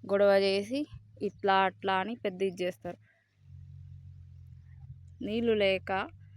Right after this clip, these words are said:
ఇప్పటికీ మేమైతే దగ్గర దగ్గర వారం రోజులు అవుతుందో ఏమో, రోజు ఇక్కడనే వచ్చి డే అంతా పొలంలోనే ఉండి నీళ్ళు చేసుకుందామని చూస్తే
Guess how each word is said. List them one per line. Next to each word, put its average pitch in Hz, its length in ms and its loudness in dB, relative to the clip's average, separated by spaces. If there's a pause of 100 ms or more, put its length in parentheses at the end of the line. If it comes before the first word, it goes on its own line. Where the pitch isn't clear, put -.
(420)
ఇప్పటికీ 208 680 0
మేమైతే 202 580 -6
దగ్గర 190 380 -4
దగ్గర 185 560 -4
వారం 185 540 -2
రోజులు 180 320 -4
అవుతుందో 190 460 -4
ఏమో, 185 320 -2
రోజు 208 500 -2
ఇక్కడనే 202 500 -2
వచ్చి 190 300 -6
డే 185 200 -4
అంతా 185 600 -4
పొలంలోనే 202 640 -2
ఉండి 185 440 -8 (400)
నీళ్ళు 220 240 2
చేసుకుందామని 185 920 0
చూస్తే - 360 -6